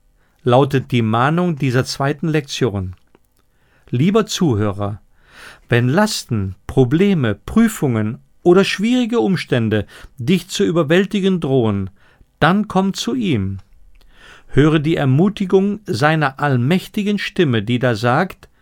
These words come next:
"Seid ruhig, seid still." Lerne von Augenblick zu Augenblick in seiner Gegenwart zu leben.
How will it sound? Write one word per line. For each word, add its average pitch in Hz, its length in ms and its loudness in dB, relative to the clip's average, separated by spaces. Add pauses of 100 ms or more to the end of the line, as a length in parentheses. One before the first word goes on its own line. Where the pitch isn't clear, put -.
(420)
"Seid 160 380 2
ruhig, 170 520 0 (560)
seid 156 400 0
still." 101 600 -2 (960)
Lerne 185 500 2
von 135 340 -4
Augenblick 190 680 0
zu - 160 -2
Augenblick 139 720 -2
in 120 200 -2
seiner 170 360 0
Gegenwart 147 680 -4
zu - 180 -2
leben. 113 560 -2